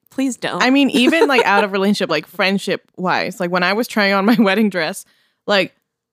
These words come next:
Speaker 2: there wasn't many, this is not
Speaker 1: We weren't gushing.
Speaker 2: No, there, yeah, there wasn't any gush. It was like, "All right, I think this may be the one, blah, blah, blah," you know, and we were, like, talking about, like, "Oh, that one's pretty. This looks nice." And then I think you had said you were ma-, like,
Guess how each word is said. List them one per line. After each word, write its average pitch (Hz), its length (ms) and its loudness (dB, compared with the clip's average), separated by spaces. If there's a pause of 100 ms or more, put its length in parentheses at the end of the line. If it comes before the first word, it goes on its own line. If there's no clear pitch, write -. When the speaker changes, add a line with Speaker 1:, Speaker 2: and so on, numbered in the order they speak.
(180)
Speaker 2:
there 220 180 0
wasn't 427 280 2
many, 220 640 2
this 202 260 -2
is 185 180 -2
not 185 280 2
Speaker 1:
We - 60 2
weren't 202 220 -4
gushing. 165 420 -2
Speaker 2:
No, 262 200 4
there, 285 140 4
yeah, 269 180 2
there 233 160 2
wasn't 269 280 2
any 294 180 4
gush. 214 200 0
It 208 60 -2
was 220 120 0
like, 220 200 -4 (120)
"All 359 80 0
right, 349 300 -2
I 208 120 0
think 214 140 -2
this 220 120 -8
may 220 140 0
be 233 160 -2
the 240 100 -2
one, 254 240 -2
blah, 180 160 -2
blah, 220 180 0
blah," 226 200 0
you 208 160 -4
know, 196 160 0
and 208 100 -2
we 202 80 -2
were, 214 60 0
like, 202 140 -2
talking 185 180 -2
about, 190 120 0
like, 185 140 -2
"Oh, 330 140 2
that 262 160 0
one's 269 160 -2
pretty. 285 220 -2
This 208 160 -6
looks 233 180 -6
nice." 262 340 -2 (420)
And 214 140 2
then 202 160 2
I 202 80 2
think 233 180 0
you 220 120 -2
had 233 120 -2
said 220 140 -2
you 196 80 -2
were 180 100 0
ma-, 170 300 -2
like, 170 220 -4